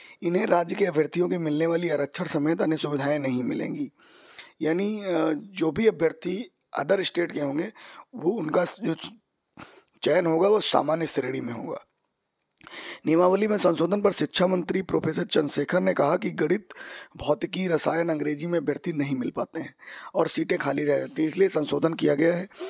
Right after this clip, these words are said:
इससे दूसरे राज्य, राज्यों के अभ्यर्थियों को भी मौका मिलेगा। तो कुल मिलाकर के अभी भी पोर्टल पे अपडेट नहीं हुआ है। जैसे ही पोर्टल पे अपडेट होगा,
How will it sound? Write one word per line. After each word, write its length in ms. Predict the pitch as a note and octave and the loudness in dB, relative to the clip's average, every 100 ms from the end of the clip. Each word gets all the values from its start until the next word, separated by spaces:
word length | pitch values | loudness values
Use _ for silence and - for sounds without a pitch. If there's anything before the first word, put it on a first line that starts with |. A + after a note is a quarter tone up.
| G#4 - - | -12 -10 -6
इससे 220 | - F#3+ | 2 2
दूसरे 520 | D#3+ E3 - F#3+ G3+ | 2 -2 2 6 8
राज्य, 320 | F3 D#3 D#3 F3 - G#3 | 6 4 2 0 -2 0
राज्यों 360 | D#3+ D3 F3+ | 2 2 2
के 100 | F3+ | 2
अभ्यर्थियों 400 | E3 C#3+ - D3+ | 2 0 0 0
को 140 | E3 D3+ | 2 0
भी 220 | G#3+ - _ - - - C3+ | -2 -6 _ -20 -20 -16 -2
मौका 300 | C#3 - A#2+ | -2 0 0
मिलेगा। 480 | - D3+ - - - - - - - | 0 -2 -2 -6 -12 -20 -20 -16 -12
तो 60 | - | -2
कुल 120 | G#3+ | 2
मिलाकर 420 | G#3+ G3 F#3+ F#3+ | 4 6 6 4
के 120 | F#3 G#3+ - - | 4 2 2 0
अभी 380 | D#3+ - D#3+ G3+ | 0 0 -4 -2
भी 240 | G3+ G3+ | -2 -2
पोर्टल 500 | G3 E3+ E3 E3 F#3 | -4 -2 0 2 2
पे 280 | F#3+ A3 - - | 4 2 2 -6
अपडेट 360 | C#3 E3+ F3+ | 0 0 0
नहीं 240 | F3 C#3+ D#3+ | 0 -2 0
हुआ 260 | F3 F#3 | 0 0
है। 120 | G3+ A3 - G4 - - | -2 -8 -16 -20 -20 -4
जैसे 220 | E3 D#3 | -2 0
ही 40 | A#3 | 0
पोर्टल 340 | G#3+ F3 F#3 | 2 2 2
पे 100 | F#3 | 2
अपडेट 320 | F3+ D#3+ E3 D3+ | 0 -2 -2 -2
होगा, 280 | E3 G#3+ | -4 -4